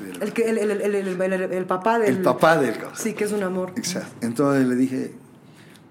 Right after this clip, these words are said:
Speaker 1: "Bueno, <laughs> sí, bueno, puedes empolvar mi batería", ¿no? Yo tocaba batería, ya los viernes ir a ensayar.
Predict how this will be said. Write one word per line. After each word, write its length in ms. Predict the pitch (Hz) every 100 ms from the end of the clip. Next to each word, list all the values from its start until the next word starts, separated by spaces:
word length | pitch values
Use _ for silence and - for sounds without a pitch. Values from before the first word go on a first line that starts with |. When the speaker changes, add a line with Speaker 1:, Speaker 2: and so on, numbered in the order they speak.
| - - -
Speaker 1:
"Bueno, 760 | - 427 587 605 539 - 233 277
<laughs> 0 |
sí, 240 | 214 247 262
bueno, 320 | 277 440 539
puedes 260 | 381 349 156
empolvar 460 | 139 120 131 127
mi 100 | 131
batería", 560 | 110 104 - 170 339 294
¿no? 220 | 135 147
Yo 180 | 143 127
tocaba 360 | 131 - - 67
batería, 600 | - - 92 92 - - - - - 220
ya 160 | 311 330
los 180 | 147 -
viernes 320 | 110 107 92
ir 100 | 98
a 20 |
ensayar. 400 | 95 - 90 90